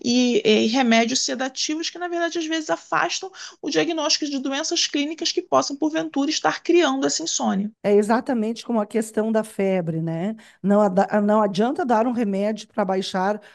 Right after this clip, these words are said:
Speaker 2: a febre, tem que descobrir a causa do que está acontecendo.
Speaker 1: Exatamente. O corpo tem a febre pra, eh, o corpo mantém a febre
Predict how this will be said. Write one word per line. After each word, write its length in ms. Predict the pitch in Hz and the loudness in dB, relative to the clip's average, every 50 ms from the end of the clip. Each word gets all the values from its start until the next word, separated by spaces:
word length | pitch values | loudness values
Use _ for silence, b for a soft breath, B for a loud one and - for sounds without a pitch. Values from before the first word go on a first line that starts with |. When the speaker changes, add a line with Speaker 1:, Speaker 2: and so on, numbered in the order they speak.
| B B | B B
Speaker 2:
a 140 | - 196 220 | -4 -4 -4
febre, 500 | 220 - - 208 214 220 220 185 175 170 | -2 0 2 4 6 6 6 4 2 0
tem 160 | - 202 196 | 0 -2 -2
que 80 | 190 | -2
descobrir 600 | 180 165 180 - - 202 165 180 196 254 277 285 B B B B B B | -4 -8 -10 -4 -2 -2 2 4 4 4 4 2 B B B B B B
a 80 | - 160 | -14 -14
causa 560 | - _ - 220 226 262 285 294 269 202 190 | -14 _ 0 4 4 6 6 4 4 2 0
do 140 | 175 175 165 | -2 -4 -8
que 60 | - | -14
está 180 | - - 190 | -6 -2 -2
acontecendo. 880 | 190 196 - 190 190 180 180 175 - - 175 170 170 165 156 160 165 - _ _ | -2 0 0 0 0 0 0 0 0 0 0 2 2 0 -2 -4 -6 -10 _ _
Speaker 1:
Exatamente. 800 | - 196 165 180 170 165 - - 285 285 240 214 208 208 - 196 | 2 2 4 2 2 0 2 0 0 2 4 4 4 4 2 0
O 80 | 185 | 0
corpo 320 | - - 269 277 277 330 330 | 0 0 0 0 0 -2 -4
tem 320 | - - 240 247 285 311 | 0 0 2 2 4 2
a 60 | 294 | 0
febre 680 | 285 - - 254 220 208 214 220 220 269 294 339 381 - _ | 0 0 4 6 6 6 6 4 4 2 2 2 0 -2 _
pra, 480 | _ 233 220 220 220 226 233 277 349 - _ _ | _ 4 4 6 6 6 4 4 2 -2 _ _
eh, 220 | - 196 - 185 - - | 2 4 4 4 2 0
o 60 | 202 | -2
corpo 300 | 190 - 233 262 254 285 | 0 0 0 2 2 2
mantém 480 | 262 262 262 262 262 - 262 285 330 | 2 4 4 2 2 2 2 2 2
a 60 | 349 339 | 2 0
febre 460 | - - 269 226 226 240 247 320 | 2 4 4 4 4 4 4 4